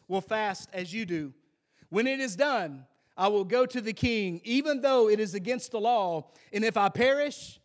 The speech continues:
I perish." So Mordecai went away and carried out all of Esther's instructions. And then chapter five, verses one through three says this, that on the third day, Esther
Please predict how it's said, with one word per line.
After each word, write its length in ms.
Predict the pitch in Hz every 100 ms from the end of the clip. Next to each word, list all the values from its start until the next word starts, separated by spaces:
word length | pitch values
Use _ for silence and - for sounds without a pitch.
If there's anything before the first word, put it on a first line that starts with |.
| _ _ _ _
I 120 | 185
perish." 680 | - 226 196 139 - - - _ _ _ _ _ _
So 220 | - 208
Mordecai 560 | 202 277 277 254 233 208
went 240 | 196 254
away 340 | 247 247 214
and 120 | 190 165
carried 340 | 240 233 226
out 300 | 214 190 175 _ -
all 240 | 208 226
of 120 | 208
Esther's 480 | 185 208 - 180 160
instructions. 840 | 180 - 208 185 - 139 131 - _ _ _ _ _
And 100 | 156
then 80 | 160
chapter 360 | - 202 196 185
five, 360 | 208 190 170
verses 300 | 160 170 170
one 200 | 160 180
through 160 | 180 170
three 220 | 185 170
says 260 | - 165 147
this, 340 | 170 143 - _ _ _ _ _ -
that 120 | 202
on 120 | 214
the 100 | 196
third 360 | - 247 277 247
day, 440 | 262 226 175 160
Esther 520 | 220 226 - 185 151